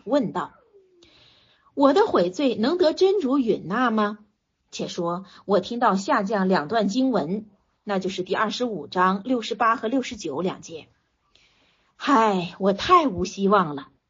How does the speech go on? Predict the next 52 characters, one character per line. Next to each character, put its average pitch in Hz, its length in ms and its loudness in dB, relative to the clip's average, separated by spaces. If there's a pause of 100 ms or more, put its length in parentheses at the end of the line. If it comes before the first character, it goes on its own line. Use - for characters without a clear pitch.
(560)
随 302 220 0
后 320 220 2
又 311 160 2
降 277 240 2
下 247 200 0
第 233 220 -4
七 285 320 -2
十 185 180 2
节， 143 380 -6 (240)
那 196 160 -2
就 175 120 2
是 165 280 -6 (300)
除 240 240 -2
非 254 240 4
悔 165 340 2
罪 214 400 4
归 277 380 4
信 247 400 -2
自 285 280 2
修 277 360 4
的 214 120 2
人。 143 320 -4 (1040)
穆 349 220 6
圣 285 300 2
算 285 200 4
拉 254 120 4
拉 240 160 0
华 254 80 -2
莱 214 80 2
希 240 80 0
瓦 240 60 -8
萨 165 100 -4
拉 180 160 0
姆 170 80 -12 (360)
把 180 160 2
这 370 200 4
段 233 180 0
经 226 240 -4
文 170 220 -2
给 147 120 -6
他 185 160 -6
写 - 280 -4
去。 196 340 -6 (560)
那 214 160 -2
个 185 100 0
野 180 160 2
人 165 160 -8
害 208 220 -4
起 196 160 -8
怕 247 340 0
来 175 180 -10
说 170 280 -8